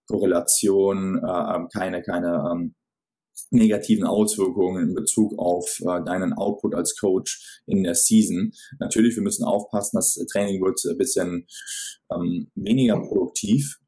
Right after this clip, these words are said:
und in den Phasen sollte man natürlich dann schon eher auf Maintenance gehen, aber das ist sehr schnell reaktiv angleichbar und so kann man jetzt schon mal die Phasen, wo wirklich alles, ähm, gut läuft,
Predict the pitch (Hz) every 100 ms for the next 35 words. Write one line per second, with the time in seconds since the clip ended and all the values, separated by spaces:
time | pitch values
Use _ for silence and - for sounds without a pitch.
0 | _ 95 95 90 90 - 95 95 95 95
1 | 92 98 98 92 76 - 98 - 90 87
2 | 85 101 90 - 92 - 101 92 90 85
3 | 85 92 101 - 85 - 92 107 139 -
4 | _ _ 90 90 98 92 - 101 104 -
5 | 98 98 95 92 - 98 92 - 101 98
6 | - _ - - 90 - 92 92 98 92
7 | - 95 92 104 90 90 90 - 98 92
8 | 82 92 - 90 104 104 90 90 90 92
9 | - 92 92 90 - - 85 87 82 90
10 | 107 104 90 90 101 - -